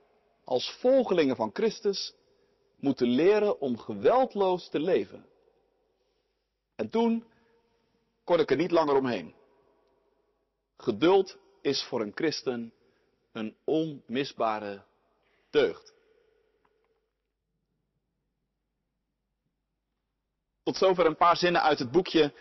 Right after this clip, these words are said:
Brieven aan mijn peetzoon van de Amerikaanse theoloog Stanley Hauerwas. Mooie zinnen vind ik het.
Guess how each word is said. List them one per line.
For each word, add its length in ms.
Brieven 540
aan 220
mijn 300
peetzoon 800
van 180
de 220
Amerikaanse 640
theoloog 460
Stanley 360
Hauerwas. 640
Mooie 360
zinnen 280
vind 200
ik 100
het. 140